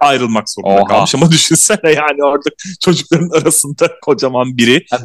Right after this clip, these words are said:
Speaker 2: böyle
Speaker 1: Böyle
Speaker 2: yetmiş yaşında üniversiteye gelmek gibi yani.
Speaker 1: <laughs>
Speaker 2: Bizim sınıfta da vardı öyle, böyle şey, yaşlılar kopya falan çekip bir kalan ödül salaklar. <laughs> Neyse.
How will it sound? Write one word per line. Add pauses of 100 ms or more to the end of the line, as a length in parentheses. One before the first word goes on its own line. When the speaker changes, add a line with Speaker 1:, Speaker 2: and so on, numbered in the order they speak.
Speaker 2:
böyle
Speaker 1:
Böyle
Speaker 2:
yetmiş
yaşında
üniversiteye
gelmek
gibi
yani.
Speaker 1:
<laughs>
Speaker 2:
Bizim
sınıfta
da
vardı
öyle,
böyle
şey,
yaşlılar
kopya
falan
çekip
bir
kalan
ödül
salaklar. (1500)
<laughs>
Neyse.